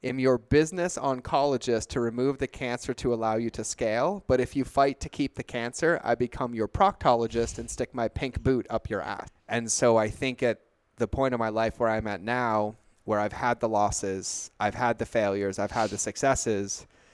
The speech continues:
I've truly recognized, like, the, the full holistic approach that's required to succeed in business. And all I do now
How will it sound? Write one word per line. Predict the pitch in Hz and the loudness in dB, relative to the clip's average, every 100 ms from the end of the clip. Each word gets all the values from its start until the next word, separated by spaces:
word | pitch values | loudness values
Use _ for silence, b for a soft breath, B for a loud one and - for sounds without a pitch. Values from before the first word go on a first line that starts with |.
| b b b _ _ _ - | b b b _ _ _ 2
I've | 117 113 | 2 2
truly | - 160 139 | 4 4 6
recognized, | 117 127 - 110 113 104 101 101 - | 4 4 2 -4 -2 0 0 -4 -4
like, | 107 101 | -2 -2
the, | - 98 | -2 -4
the | - 104 | -4 -6
full | - 131 104 | 2 2 2
holistic | 117 113 - 113 | 0 -2 -4 -6
approach | 104 - 113 101 - | -4 4 4 4 -4
that's | 104 - | -6 -4
required | 101 117 107 107 | -2 2 4 2
to | - 95 | 0 -8
succeed | 110 - 110 95 | -10 -6 -4 -4
in | 98 | 0
business. | 120 120 104 92 - - | 0 0 -4 -6 -8 -8
And | 101 101 104 101 - | -8 -6 -8 -10 -4
all | 110 123 135 | 4 6 6
I | 120 | 2
do | 117 101 | 0 -4
now | 110 113 107 101 104 | -2 -2 0 0 -4